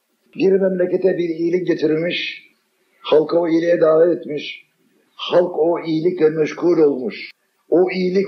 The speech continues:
o memlekette devam ettiği müddetçe onu getiren adam ölmüyor. Çünkü daima hayırla insanlar tarafından bu fani alemde, bu kubbe altında hayırla yad ediliyor. Ve deftere amaline kaydolunuyor. Orada o hayırlı iş devam ettiği müddetçe.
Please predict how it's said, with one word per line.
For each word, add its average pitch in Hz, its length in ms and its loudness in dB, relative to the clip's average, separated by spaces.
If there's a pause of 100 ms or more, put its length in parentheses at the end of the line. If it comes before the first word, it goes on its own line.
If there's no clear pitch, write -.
o 160 80 2
memlekette 170 640 0
devam 170 360 4
ettiği 180 280 -4
müddetçe 175 580 -2 (200)
onu 170 180 0
getiren 156 280 2
adam 165 240 2
ölmüyor. 160 600 -2 (300)
Çünkü 127 320 -10
daima 180 680 2
hayırla 151 680 0 (340)
insanlar 147 520 0
tarafından 131 680 0 (300)
bu 131 140 -4
fani 156 320 2
alemde, 147 420 2
bu 156 100 -2
kubbe 147 240 -2
altında 151 400 2
hayırla 147 240 2
yad 107 200 2
ediliyor. 76 420 -6 (300)
Ve 220 180 2
deftere 190 480 2
amaline 165 840 0
kaydolunuyor. 101 680 -2
Orada 147 220 2
o 147 380 0
hayırlı 143 340 0
iş - 320 -12
devam 131 260 2
ettiği 127 220 -4
müddetçe. - 320 -8